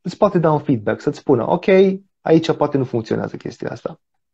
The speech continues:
După ce ai făcut chestia asta, uh, trebuie să-ți știi care sunt punctele forte și care sunt slăbiciunile ca și scriitor.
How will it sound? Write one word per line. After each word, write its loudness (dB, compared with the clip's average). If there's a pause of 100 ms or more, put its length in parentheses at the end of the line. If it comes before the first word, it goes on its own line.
(180)
După 2
ce 2
ai 4
făcut -2
chestia 2
asta, 0 (1200)
uh, 4 (460)
trebuie 2
să-ți 2
știi 2
care 2
sunt -2
punctele 4
forte 2
și -14
care -2
sunt -4
slăbiciunile 0
ca -4
și -10
scriitor. -6